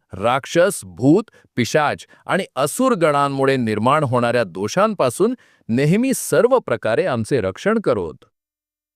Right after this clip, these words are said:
विश्व, विश्वभूक, आराध्य, धर्म, धान्य, शुभानंद, भूत, भूत प्रेत आणि भूत नावाचे पितरांचे नऊ गण,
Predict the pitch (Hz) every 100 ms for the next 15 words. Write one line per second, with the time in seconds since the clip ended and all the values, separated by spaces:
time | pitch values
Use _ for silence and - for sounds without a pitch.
0 | _ _ _ _ _ _ _ _ _ _
1 | 107 196 214 - 196 226 269 _ _ _
2 | - 92 143 185 214 233 160 180 - -
3 | _ _ _ - 113 127 160 226 156 127
4 | 95 71 - _ _ 95 110 165 208 151
5 | 90 67 - _ _ _ - 90 151 220
6 | 202 143 90 62 - _ _ - - 143
7 | 135 240 269 196 123 92 64 - _ _
8 | - 90 117 208 247 - 120 76 69 _
9 | _ 92 156 247 240 147 - 123 147 190
10 | - 110 78 - _ - 123 160 113 127
11 | 190 269 220 160 143 143 151 - 147 143
12 | 135 143 139 139 160 135 98 131 247 220
13 | 180 104